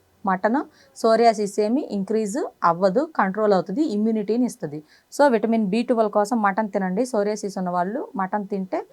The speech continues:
ఏమీ అవ్వదు, ఇంకా మంచిది హెల్త్కి. ఇదొకటి. And ఆకుకూరలు వచ్చేసి, ఆ, గోంగూర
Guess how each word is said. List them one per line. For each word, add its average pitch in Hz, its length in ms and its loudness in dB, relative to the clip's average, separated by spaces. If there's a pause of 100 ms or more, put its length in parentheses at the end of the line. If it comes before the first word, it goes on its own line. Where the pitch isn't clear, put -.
(420)
ఏమీ 214 260 2
అవ్వదు, 185 300 0
ఇంకా 220 220 -2
మంచిది 170 360 -4
హెల్త్కి. 156 400 -6 (200)
ఇదొకటి. 175 400 -4 (460)
And 247 160 6 (500)
ఆకుకూరలు 247 640 6
వచ్చేసి, 208 380 -4 (1080)
ఆ, - 20 -2 (360)
గోంగూర 247 420 6